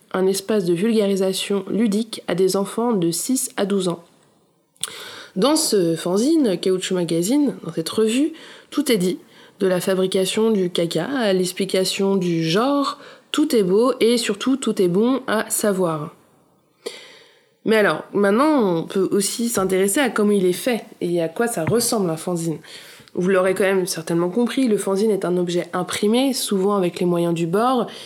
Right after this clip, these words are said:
et édité à peu d'exemplaires, allant de un à mille exemplaires. Il est l'éloge toute puissante de la pratique du do-it-yourself, soit fais-le toi-même. Dans les années trente à quatre-vingts, on l'a dit, le fanzine était souvent,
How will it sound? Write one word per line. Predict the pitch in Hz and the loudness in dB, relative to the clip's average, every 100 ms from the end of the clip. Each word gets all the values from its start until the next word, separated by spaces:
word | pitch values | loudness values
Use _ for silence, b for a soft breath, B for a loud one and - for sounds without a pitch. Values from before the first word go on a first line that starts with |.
| B - | B -2
et | 185 | 0
édité | 175 180 240 | 0 0 2
à | 208 | 2
peu | - 202 | 2 0
d'exemplaires, | 190 185 185 180 226 247 254 | 0 0 -2 0 0 0 0
allant | 190 180 202 226 | 0 2 2 2
de | 202 190 196 | 0 0 2
un | 208 254 254 | 2 0 0
à | 190 | 0
mille | 190 220 | 2 2
exemplaires. | 220 190 185 180 156 - - B B B B | 2 0 -2 -2 -6 -6 -16 B B B B
Il | - 196 | 0 2
est | |
l'éloge | 190 226 240 247 - | 4 4 4 2 0
toute | - 320 320 | -2 -2 -2
puissante | - 202 - 175 170 - - - | -6 -4 -2 -2 -2 -6 -10 -2
de | 196 | 0
la | 185 | 0
pratique | 180 - 190 208 185 | 0 -2 -2 -4 -6
du | - 165 - | -8 -10 -10
do-it-yourself, | 180 202 233 196 - 170 - 208 220 233 - - B B | -4 0 2 0 -2 -4 -2 0 0 0 -6 -16 B B
soit | - - 208 214 - - - | -4 0 0 0 -4 -20 -16
fais-le | - 214 214 | -2 2 2
toi-même. | 214 180 165 151 160 - - b b | 2 0 0 -2 -6 -18 -20 b b
Dans | 175 | 0
les | 185 185 | 2 2
années | 190 190 | 2 0
trente | - 233 | 0 0
à | 196 | 0
quatre-vingts, | 175 175 - 208 247 | -2 -4 0 2 2
on | |
l'a | 208 180 | 2 2
dit, | 180 226 | 2 2
le | 233 | 2
fanzine | 190 190 190 196 196 | 0 -2 -2 0 0
était | 175 180 | 2 0
souvent, | 170 - 202 214 214 202 | -2 -2 0 2 2 0